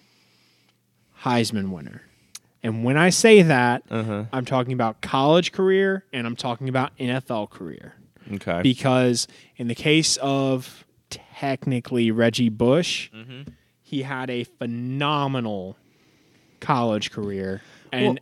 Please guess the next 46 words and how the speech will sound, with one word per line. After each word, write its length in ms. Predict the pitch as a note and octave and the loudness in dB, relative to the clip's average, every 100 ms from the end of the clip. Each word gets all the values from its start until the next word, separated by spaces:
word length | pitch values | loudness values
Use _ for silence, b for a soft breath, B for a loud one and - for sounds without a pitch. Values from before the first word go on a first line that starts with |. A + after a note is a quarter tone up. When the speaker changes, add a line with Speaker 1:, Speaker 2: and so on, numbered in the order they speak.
| C#3 | 0
Speaker 1:
a 180 | B2+ | 0
halfway 600 | A#2+ - C#3+ B2+ - A#2+ | 0 -2 -2 -2 0 0
decent 460 | A2 A2 G#2 A#2 E2+ | 2 0 0 -4 -6
N 100 | F#2 | -8
F 140 | F#2 F2+ | -10 -12
L 120 | D#2 | -14
career. 160 | - D#3+ | -6 -2
Speaker 2:
well, 100 | D#3+ | -2
if 100 | D#3 | -2
you 60 | |
think 260 | D#3+ E3+ A3 | -6 -4 -4
about 340 | C3+ B2+ G#2+ A2 | -4 -2 0 0
it, 100 | - | 0
all 280 | A2+ F3+ D3+ | 0 2 0
of 100 | G#2 | -2
these 240 | G2+ G2 | -6 -4
guys 560 | A2 F#2 E2+ F2+ - - - | -4 -2 -4 -8 -10 -16 -8
have, 580 | A#2+ G2 F#2 F#2+ - _ _ _ _ | -2 0 0 -2 -6 _ _ _ _
m-, 220 | C3 B2+ - | -10 -10 -8
not, 220 | B2+ D#3 G#2+ D#2 - - | 0 0 0 -6 -12 -4
not 180 | C#3+ - | -2 2
all 220 | G#2 G#2 | 2 2
of 100 | F2 | 0
these, 280 | E2 D#2+ - | -4 -6 -8
but 160 | A2 | -8
most 400 | G#2+ A#2+ D#3+ - | -2 2 2 2
of 80 | C3 | -2
these 200 | G#2 F#2 | -2 -4
guys 420 | - E2 - D2 - | -4 -6 -6 -12 -10
have 180 | G#2 | -10
had 460 | G2+ G#2+ F#2+ F#2 - | -8 -6 -2 -2 -4
phenom-, 880 | - - C3 A#2+ A#2 C3 E3 C3 - | -12 -6 -4 -2 2 4 2 -2 -10
had 280 | B2+ A#2+ - | -8 -8 -8
phenomenal. 680 | - A#2+ A#2+ C3 F3+ G3 B3+ | -6 -6 -4 -4 -2 4 4
Speaker 1:
Yeah. 100 | - | 6
Speaker 2:
If 60 | |
they're 140 | D3 F3+ | 6 4
a 60 | |
Heisman 400 | A2+ E3+ G#3 A#2+ | 6 4 4 0
winner, 180 | G#2 G2+ | 0 0
they 140 | G2+ C#3+ | 0 0
had 140 | D#3+ | 0
a 40 | |
phenomenal 880 | B2 - A2 G2+ A2+ F3 F#3+ A2 F#2 | 0 -2 -2 -2 0 0 0 0 -4
college 480 | - A#2+ D#3+ D#3 - | -4 -4 -4 -6 -10
career. 300 | - F#2+ - | -8 -6 -8